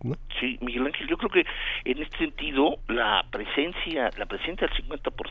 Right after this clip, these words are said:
Speaker 2: ciento de las mujeres en el Congreso mexicano, Senado y, y diputados, no solamente van a enmarcarse dentro de estos temas que tú estás señalando, pero yo creo que mu-, van a ir mucho más allá. Yo creo que hay,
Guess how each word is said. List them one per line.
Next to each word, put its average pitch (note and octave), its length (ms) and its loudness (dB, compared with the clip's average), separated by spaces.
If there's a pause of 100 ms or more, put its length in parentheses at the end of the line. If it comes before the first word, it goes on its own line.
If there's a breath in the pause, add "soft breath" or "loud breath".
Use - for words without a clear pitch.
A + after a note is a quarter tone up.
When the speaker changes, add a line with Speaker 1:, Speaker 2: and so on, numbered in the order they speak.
Speaker 2:
ciento A2+ 340 -4
de F2 60 -4
las E2+ 160 0
mujeres - 420 -2
en A2 80 -4
el F#2 120 -8
Congreso F#2+ 420 -4
mexicano, - 640 -4 (300)
Senado G2 340 2
y, G2 140 -4 (100)
y - 360 -10 (100)
diputados, - 640 0 (640 loud breath)
no A2+ 360 2
solamente D#3 400 6
van C3 300 6
a A#2 100 4
enmarcarse G2+ 720 2
dentro G2 260 -6
de G2+ 40 2
estos - 200 -4
temas G2+ 260 0
que - 100 -8
tú - 120 -8
estás - 240 -6
señalando, G#2+ 460 0
pero - 200 -2
yo - 100 -4
creo - 140 2
que - 120 -2
mu-, C3+ 220 -2
van F3 160 -2
a F3 40 -2
ir E3 120 -2
mucho C3+ 260 -4
más A#2+ 260 0
allá. G2+ 280 2 (440 loud breath)
Yo D3+ 100 2
creo E3 200 2
que D3 120 4
hay, D3+ 160 4